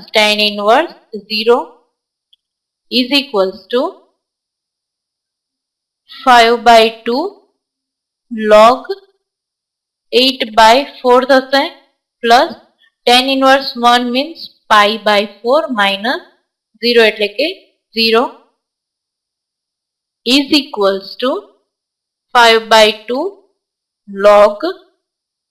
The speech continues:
two થશે plus પાઈ by four. તો આ એની કિંમત મળી ગઈ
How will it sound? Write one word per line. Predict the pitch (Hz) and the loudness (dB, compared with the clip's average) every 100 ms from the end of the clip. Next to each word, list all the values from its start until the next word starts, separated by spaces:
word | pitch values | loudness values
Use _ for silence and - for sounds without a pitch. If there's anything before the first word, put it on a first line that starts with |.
| _ - | _ -8
two | 262 262 | -6 0
થશે | 277 254 254 285 339 - _ _ _ _ _ _ - | 0 2 0 0 -2 -14 _ _ _ _ _ _ 0
plus | 226 277 - - _ | 2 2 0 -18 _
પાઈ | 226 208 214 208 | 2 2 0 2
by | 214 294 349 _ _ _ _ _ | 2 2 -6 _ _ _ _ _
four. | - 247 254 269 _ _ _ _ _ _ _ _ - | -2 0 0 -4 _ _ _ _ _ _ _ _ -14
તો | - 220 | -2 2
આ | 247 294 | 2 2
એની | 240 302 403 _ _ _ _ - | -2 -8 -10 _ _ _ _ -4
કિંમત | 247 247 254 254 | -2 0 -2 0
મળી | 247 254 247 | 0 2 2
ગઈ | 262 | 2